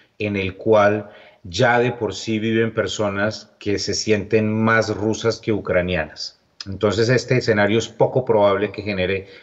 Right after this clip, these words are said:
violencia. Esto es lo que dicen los expertos al respecto. Entonces, si ese es el escenario, pues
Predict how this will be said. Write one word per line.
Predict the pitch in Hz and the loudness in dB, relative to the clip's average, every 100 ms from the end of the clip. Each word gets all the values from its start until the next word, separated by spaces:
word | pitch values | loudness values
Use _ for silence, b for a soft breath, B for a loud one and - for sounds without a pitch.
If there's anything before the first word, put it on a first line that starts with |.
| - | -10
violencia. | 87 107 127 143 110 95 | 2 4 6 4 0 -6
Esto | - | -6
es | 104 | -4
lo | 110 | -4
que | 104 | -4
dicen | 92 101 | -6 -6
los | 101 - | -8 -8
expertos | 90 - 92 95 98 | -8 -4 -4 -2 -2
al | 92 | -2
respecto. | 90 - 92 - - B B | -2 0 -2 -2 -16 B B
Entonces, | 110 104 87 82 | -2 0 -2 -6
si | - 120 | 0 2
ese | 143 165 | 2 2
es | 170 | 0
el | 160 | 0
escenario, | 131 110 107 120 | 2 2 2 2
pues | 127 104 | 0 -2